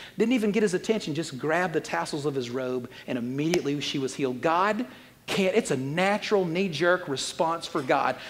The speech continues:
to act when he sees faith. And that's exactly what happens here. Notice what it says. When Jesus saw,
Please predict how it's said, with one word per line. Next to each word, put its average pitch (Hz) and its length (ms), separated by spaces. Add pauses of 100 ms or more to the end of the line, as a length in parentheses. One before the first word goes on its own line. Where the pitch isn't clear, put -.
(100)
to - 120 (160)
act - 420 (220)
when 127 120
he 123 60
sees 156 300
faith. 113 440 (840)
And 127 100
that's 135 140
exactly 127 400
what 120 80
happens 110 340
here. 113 120
Notice 139 260
what 135 100
it 127 60
says. 110 360 (220)
When 139 160
Jesus 202 400
saw, 151 540